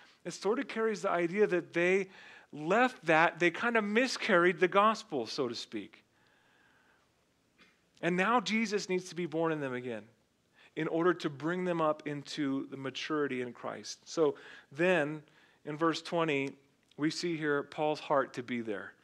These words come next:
And he knows, he understands letters are, are good and they're needed and they're, they're helpful, but they're, they're not as good as the presence of somebody being there. He wishes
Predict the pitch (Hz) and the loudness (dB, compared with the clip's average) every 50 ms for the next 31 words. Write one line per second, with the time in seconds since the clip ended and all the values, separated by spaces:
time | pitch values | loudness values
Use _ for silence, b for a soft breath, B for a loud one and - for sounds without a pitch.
0 | b b b b b b b b b b b b b b _ _ _ _ _ _ | b b b b b b b b b b b b b b _ _ _ _ _ _
1 | _ _ _ _ _ _ _ _ _ _ _ _ 143 156 160 175 196 196 190 190 | _ _ _ _ _ _ _ _ _ _ _ _ -2 0 2 2 2 4 6 6
2 | 175 147 120 110 - - 175 180 185 180 170 156 - 185 170 151 135 123 127 143 | 6 6 4 0 -2 2 4 4 4 4 2 -2 -2 -2 -2 -2 -2 -2 0 2
3 | 160 180 185 196 196 175 175 175 165 156 156 156 - 151 151 151 139 131 - 147 | 2 2 2 2 0 2 2 4 4 4 4 2 2 2 0 0 -2 -6 -4 -2
4 | 160 165 165 170 170 175 170 165 160 156 143 143 143 143 143 147 156 175 180 175 | 0 2 4 4 4 4 4 4 2 0 0 -2 -2 -4 -4 -2 -2 0 2 4
5 | 175 170 165 165 160 165 165 156 143 131 131 135 135 135 - - 151 156 147 - | 4 4 4 4 4 4 2 2 0 -2 -2 -4 -4 -6 -8 -4 -2 -2 -2 0
6 | - 214 202 196 - - - - 160 147 143 139 139 B B B B B - 151 | 2 4 4 4 4 0 -6 -4 -2 -2 -2 -2 -4 B B B B B -4 -2
7 | - 170 165 160 156 147 b b b b b b b - 151 156 160 170 175 170 | 0 2 2 2 2 0 b b b b b b b -6 -4 0 2 4 4 4
8 | 170 156 139 127 123 123 139 139 139 135 131 123 117 123 123 - - - 151 139 | 4 2 0 -2 -4 -2 0 0 2 0 0 -2 -4 -8 -12 -10 -2 0 0 2
9 | 131 - 127 120 113 - - 117 - - 147 139 135 131 123 120 120 120 127 127 | 0 0 -6 -10 -10 -10 -10 -10 -8 -8 -8 -8 -6 -6 -6 -6 -6 -8 -8 -8
10 | 123 120 120 120 117 113 131 156 156 139 135 175 196 190 190 - - 147 135 131 | -8 -6 -6 -6 -6 -4 -4 -4 -6 0 2 2 2 2 0 -2 0 0 0 0
11 | 135 135 | 0 -2